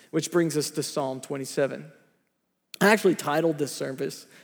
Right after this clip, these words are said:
this sermon, Conquering Your Fears, or How to Conquer Fears. And the truth is, is that part of following God is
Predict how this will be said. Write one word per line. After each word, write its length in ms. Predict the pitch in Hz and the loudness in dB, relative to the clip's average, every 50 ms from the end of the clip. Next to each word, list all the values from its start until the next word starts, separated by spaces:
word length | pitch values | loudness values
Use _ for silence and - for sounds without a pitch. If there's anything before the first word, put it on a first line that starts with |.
| _ _ | _ _
this 140 | - - - | -4 -4 -2
sermon, 360 | - - 147 139 139 139 139 135 - | 0 -2 -2 -2 -2 -4 -6 -8 -12
Conquering 480 | - - 165 151 143 - 156 135 131 131 | -4 -2 0 0 0 -2 -4 -6 -4 -6
Your 100 | 131 120 | -8 -8
Fears, 520 | - - 135 127 117 123 131 - - - _ _ _ _ _ _ _ _ _ _ _ _ _ _ _ _ _ _ _ - | -6 -6 -6 -4 -6 -8 -10 -14 -18 -20 _ _ _ _ _ _ _ _ _ _ _ _ _ _ _ _ _ _ _ -6
or 120 | - 147 | -4 -4
How 240 | 127 - - 156 147 | -2 0 2 2 2
to 100 | 143 135 | 2 0
Conquer 380 | - - 135 131 123 - - 131 | -4 -6 -8 -10 -8 -10 -12 -10
Fears. 400 | - - - - - 160 - - _ _ _ _ _ _ _ _ _ _ _ _ _ _ _ _ _ | -10 -12 -12 -12 -14 -16 -18 -20 _ _ _ _ _ _ _ _ _ _ _ _ _ _ _ _ _
And 100 | 175 185 | 2 4
the 80 | 180 160 | 4 4
truth 340 | - - 202 190 196 - - | 4 4 4 2 4 4 6
is, 320 | 185 190 190 180 160 139 | 6 6 6 4 4 2
is 200 | 151 147 131 156 | -2 -4 -4 2
that 260 | 160 156 147 - - | 2 4 4 2 0
part 320 | - - - 160 165 170 165 | -4 0 2 4 4 6 4
of 100 | 156 - | 4 2
following 680 | - - - 165 156 156 156 160 156 156 147 143 139 | 0 0 2 2 4 4 4 2 2 0 0 -2 -2
God 400 | 131 139 135 135 135 131 131 127 - | 0 0 2 2 2 2 0 -2 0
is 480 | - 165 170 170 160 156 156 151 - | 2 4 6 8 8 6 6 4 0